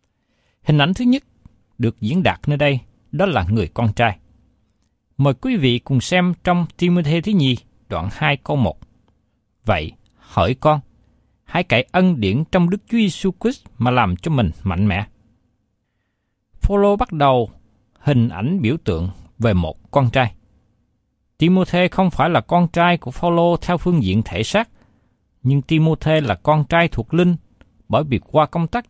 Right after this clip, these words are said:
truyền giáo của Phaolô, chàng trai trẻ này đã trở lại cùng với Đấng Christ. Con cái của Đức Chúa Trời được sanh ra trong gia đình của Đức Chúa Trời là bởi đức tin trong Đấng Christ.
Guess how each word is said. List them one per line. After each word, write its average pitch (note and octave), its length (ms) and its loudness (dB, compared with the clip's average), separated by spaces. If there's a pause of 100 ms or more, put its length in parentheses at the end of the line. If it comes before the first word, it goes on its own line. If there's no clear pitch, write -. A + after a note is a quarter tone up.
truyền B2 260 4
giáo D3 280 0 (120)
của A2+ 160 -2
Phaolô, D#3 480 0 (340)
chàng F#2 360 -2
trai C#3+ 140 0
trẻ A2 240 -2
này B2+ 280 0
đã G2+ 140 -8
trở G#2 180 -2
lại F2 260 -2
cùng E2 260 -2
với G#2 140 -4
Đấng B2 160 0
Christ. - 240 -4 (960)
Con E3 240 2
cái G3+ 240 0
của A3 120 -6
Đức A3+ 100 -6
Chúa A#3 180 -6
Trời B2+ 280 2 (200)
được B2+ 180 -4
sanh F3+ 260 0
ra F3 180 4
trong E3+ 320 -4
gia F3 100 2
đình A#2+ 260 2
của B2+ 100 -8
Đức D#3+ 140 -6
Chúa G#3 100 -6
Trời G#2 280 0 (360)
là F#2+ 140 0
bởi D#2+ 260 -4
đức D3+ 220 -4
tin B2+ 240 2 (200)
trong G2+ 260 0
Đấng A2 320 -4
Christ. G#2+ 240 -4